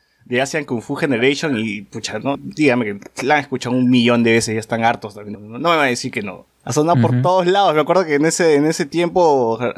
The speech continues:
Speaker 1: Haruka Kanata sonaba en todas las, las fiestas otakus que, que, que existían, ¿no? Y todo el mundo ya, una vez que sonaba, todo el mundo se emocionaba.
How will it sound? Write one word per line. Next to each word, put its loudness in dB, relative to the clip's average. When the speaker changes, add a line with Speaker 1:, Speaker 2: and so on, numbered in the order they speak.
Speaker 1:
Haruka 2
Kanata 0
sonaba 0
en -2
todas 2
las, 0
las -8
fiestas -4
otakus -2
que, -10
que, -10
que -12
existían, -4
¿no? -10
Y -4
todo -4
el -2
mundo 0
ya, 2
una 0
vez 0
que -6
sonaba, -2
todo 2
el 2
mundo -2
se -4
emocionaba. -2